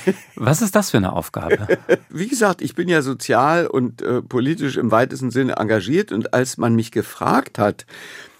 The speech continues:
Speaker 1: Schwimmpate zu werden, habe ich mir das erklären lassen und fand das so schön, dass man Geld eintreibt, ich selber habe damals auch gespendet, dazu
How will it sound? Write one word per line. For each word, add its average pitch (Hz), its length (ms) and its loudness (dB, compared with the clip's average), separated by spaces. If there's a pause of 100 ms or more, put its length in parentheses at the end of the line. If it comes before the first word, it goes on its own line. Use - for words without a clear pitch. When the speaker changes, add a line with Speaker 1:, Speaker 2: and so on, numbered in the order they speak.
Speaker 1:
Schwimmpate 139 800 0
zu 104 200 -8
werden, 143 360 0
habe 120 160 0
ich 120 120 -6
mir 85 120 -6
das 85 120 -6
erklären 160 380 0
lassen 175 380 0 (360)
und 131 180 2
fand 165 260 -2
das - 240 -6
so 240 240 2
schön, 190 580 0 (520)
dass 160 260 2
man 175 400 2 (420)
Geld 113 560 0
eintreibt, 196 600 0
ich - 100 -10
selber 90 340 0
habe - 140 -8
damals 95 380 -4
auch 185 200 2
gespendet, 165 680 -2 (500)
dazu 131 300 -2